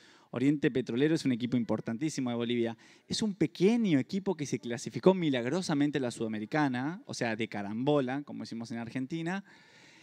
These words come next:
y básicamente se iba a jugar un partido de Copa Sudamericana ahí, en Yacuiba, en una ciudad muy chiquitita que no llega a cien mil habitantes. Y yo dije,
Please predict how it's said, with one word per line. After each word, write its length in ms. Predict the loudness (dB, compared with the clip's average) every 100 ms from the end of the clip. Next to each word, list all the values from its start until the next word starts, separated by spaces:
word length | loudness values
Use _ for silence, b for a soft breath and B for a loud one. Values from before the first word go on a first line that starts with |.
| B
y 100 | -6
básicamente 640 | -4 -2 0 0 0 0 0
se 100 | 2
iba 100 | 2
a 40 |
jugar 200 | 2 2
un 80 | 2
partido 300 | 0 4 4
de 60 | 4
Copa 220 | 0 -4
Sudamericana 680 | -4 -4 -4 -4 -4 -6 -2
ahí, 320 | 0 0 -2
en 160 | -6 -6
Yacuiba, 840 | 0 0 0 -2 -2 -6 -8 -12 -10
en 100 | -8
una 140 | -8
ciudad 280 | -2 -2 0
muy 340 | -2 2 2
chiquitita 540 | 2 0 -2 -2 -4 -4
que 80 | -4
no 100 | -4
llega 200 | -2 -4
a 40 |
cien 220 | -6 -6
mil 140 | -4 -2
habitantes. 580 | -2 -4 -8 -10 -12
Y 60 | -6
yo 140 | 2
dije, 300 | 2 2 -4